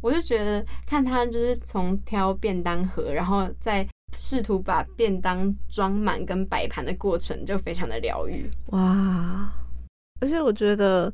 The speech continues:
Speaker 2: 就是你在外面买便当跟自己在家里有人帮你做便当，那个心意是不一样的。就你去外面买便当，你就是花钱，然后买一个温饱的食物，但你如果是家里有人帮你做的话，是更有心意的感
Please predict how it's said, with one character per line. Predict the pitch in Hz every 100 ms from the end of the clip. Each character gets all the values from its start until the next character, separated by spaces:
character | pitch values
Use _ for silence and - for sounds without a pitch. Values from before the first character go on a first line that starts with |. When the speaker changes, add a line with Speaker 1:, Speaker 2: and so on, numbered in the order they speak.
| - - -
Speaker 2:
就 | -
是 | 254 269 247 220 190
你 | 190 190
在 | 185 226
外 |
面 | 240
买 | 233 160
便 | - 180
当 | 185 160 170
跟 | 185 185
自 | 208
己 | 175
在 | 180
家 | 180 170 160
里 | 156 -
有 | -
人 | 170
帮 | 170 165
你 |
做 | 147 180
便 | 185 170
当， | 165
那 | 180
个 | 170
心 | 175 175 175
意 |
是 | 180
不 | 160 160 135
一 |
样 | 143 - 190
的。 | - - - - - - -
就 | 262
你 | 226
去 | 196
外 | 233
面 | 226
买 | 208
便 | 156 196 175
当， | 160
你 | 160
就 | 185
是 | 190
花 | 190 165
钱， | - 143 76 -
然 | 170
后 | 165 180 165 - - - - -
买 | 180 165
一 | 180
个 | 190 175 156 104
温 | - 214 240
饱 | 160
的 | 123
食 | - 160
物， | 147 180 -
但 | 233
你 | 247
如 | 180 185
果 | 185
是 | 190 202
家 | 202 185 180
里 |
有 | 170
人 | 151
帮 | 165 151
你 |
做 | 151 185
的 | 151
话， | 175 190
是 | 185 196
更 | 185 202 180
有 | 143
心 | - - 160 160
意 |
的 | 151
感 | - -